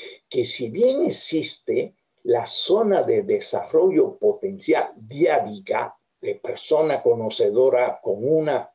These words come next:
que no conoce tanto al respecto, también existe la zona de desarrollo potencial de los equipos, ¿de acuerdo? Y está demostrado. Y esa es la base del genuino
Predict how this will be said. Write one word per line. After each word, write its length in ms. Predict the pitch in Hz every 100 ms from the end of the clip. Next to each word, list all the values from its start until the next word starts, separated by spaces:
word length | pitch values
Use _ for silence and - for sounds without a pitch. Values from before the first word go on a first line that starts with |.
| _
que 140 | 92
no 360 | 92 110 139 143
conoce 520 | 127 127 131 135 117
tanto 500 | - 123 117 - 110
al 120 | 104
respecto, 720 | 113 113 - 123 - - 104 - - _ _
también 580 | 123 127 131 175 180 175 _
existe 920 | - - - 170 156 - 117 - - _ _
la 200 | - 127 113
zona 560 | - 175 185 170 160
de 200 | 143 107
desarrollo 1000 | 98 127 127 - 110 - 151 156 135 101
potencial 800 | - 139 - 107 98 127 120 123 -
de 160 | 107
los 340 | 101 98 - 104
equipos, 680 | - - 123 - _ - - _
¿de 80 | -
acuerdo? 640 | - - 175 180 - - _ _ _
Y 140 | 107
está 320 | - - 147
demostrado. 840 | 160 147 123 - 127 95 80 - - _ _ -
Y 320 | 127 143 202
esa 220 | 214 -
es 160 | 143 120
la 180 | 117 -
base 640 | - 202 196 160 113 -
del 460 | 110 107 113 113 -
genuino 920 | - 120 104 104 135 196 214 208 196